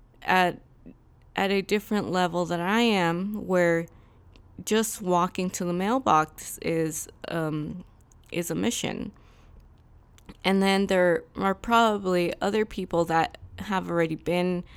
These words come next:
exercising and are probably beyond twenty minutes or are on twenty minutes.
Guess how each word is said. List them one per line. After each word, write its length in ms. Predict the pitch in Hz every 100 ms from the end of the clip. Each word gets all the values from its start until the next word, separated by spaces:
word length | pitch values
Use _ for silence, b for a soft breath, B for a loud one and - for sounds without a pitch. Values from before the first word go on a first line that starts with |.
| B
exercising 920 | - 170 - 160 - - 156 170 170 180
and 280 | 120 165
are 80 | 156
probably 640 | 143 - 165 160 156 160 156
beyond 500 | 156 151 151 151 170
twenty 300 | - 160 180
minutes 420 | 151 151 175 -
or 160 | 175
are 260 | 180 214 220
on 260 | - 214 226
twenty 320 | - 226 254
minutes. 560 | 277 170 151 160 -